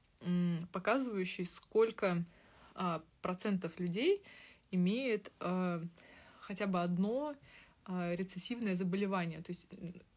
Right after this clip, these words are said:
имеет статус носительства хотя бы одного рецессивного заболевания в зависимости от того, сколько этих заболеваний было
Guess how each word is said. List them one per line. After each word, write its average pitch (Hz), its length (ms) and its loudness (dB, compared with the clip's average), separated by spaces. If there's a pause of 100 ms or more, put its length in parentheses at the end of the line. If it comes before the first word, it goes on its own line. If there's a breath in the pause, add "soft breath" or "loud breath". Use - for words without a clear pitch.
имеет 190 300 0
статус 196 380 -4
носительства 214 440 -4
хотя 190 240 -6
бы 180 120 0
одного 180 260 0
рецессивного 175 640 -2
заболевания 226 800 -2 (400 loud breath)
в 185 60 -8
зависимости 185 520 0
от 170 100 -4
того, 233 240 0
сколько 254 540 -2
этих 185 180 -4
заболеваний 165 560 -2
было 185 340 0